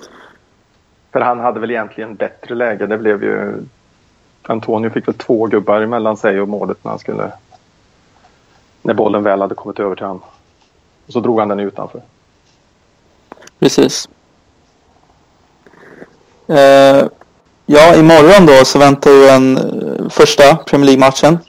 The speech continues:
Speaker 2: på den nya arenan
Speaker 1: Mm.
Speaker 2: mot Bournemouth. Eh,
Speaker 1: Fantastisk premiärmatch.
Speaker 2: Ja, exakt. Och vi minns ju alla vad som hände förra året. Eh, mot, då blev det förlust med fyra tre
Speaker 1: Mm.
Speaker 2: mot Bournemouth.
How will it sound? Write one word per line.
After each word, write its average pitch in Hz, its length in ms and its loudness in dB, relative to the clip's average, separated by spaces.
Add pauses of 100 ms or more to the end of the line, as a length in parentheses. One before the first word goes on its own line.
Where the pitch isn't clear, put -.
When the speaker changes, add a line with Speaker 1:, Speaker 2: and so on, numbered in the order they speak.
(240)
Speaker 2:
på - 120 -2 (180)
den 135 160 2
nya 135 220 4
arenan 131 380 4 (920)
Speaker 1:
Mm. 147 280 -4
Speaker 2:
mot 139 380 0
Bournemouth. 139 580 4 (2000)
Eh, 135 380 6
Speaker 1:
Fantastisk - 420 -4
premiärmatch. 131 720 -6 (440)
Speaker 2:
Ja, 160 300 4
exakt. - 680 0
Och - 280 0
vi 147 180 6
minns 156 300 4
ju 165 40 6
alla 151 240 8
vad 165 100 6
som 165 120 2
hände 147 220 4
förra 147 360 6
året. - 300 2 (120)
Eh, 135 440 2
mot, 139 220 -2 (100)
då 147 140 2
blev 143 120 6
det 147 60 4
förlust 147 360 2
med 143 120 0
fyra 135 280 6
tre 147 280 2 (840)
Speaker 1:
Mm. 139 160 -14
Speaker 2:
mot 131 260 -2
Bournemouth. 131 520 2